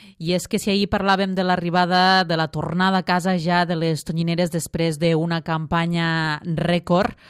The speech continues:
de pesca, avui ens arriba aquest comunicat on la Secretaria General de Pesca constata l'espectacular recuperació de la tonyina roja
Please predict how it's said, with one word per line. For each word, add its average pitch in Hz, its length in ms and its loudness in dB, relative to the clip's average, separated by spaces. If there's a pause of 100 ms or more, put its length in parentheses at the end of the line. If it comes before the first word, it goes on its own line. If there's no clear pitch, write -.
(420)
de 156 240 -4
pesca, 185 680 0
avui 190 520 2 (380)
ens 156 160 -4
arriba 170 300 0
aquest 175 260 -4
comunicat 165 720 2
on 160 140 0
la 151 100 -2
Secretaria 175 560 -2
General 180 400 2
de 175 80 2
Pesca 190 460 0
constata 196 840 -2
l'espectacular 180 960 -2
recuperació 165 640 -2
de - 20 2
la 165 160 0
tonyina 165 320 -2
roja 160 480 0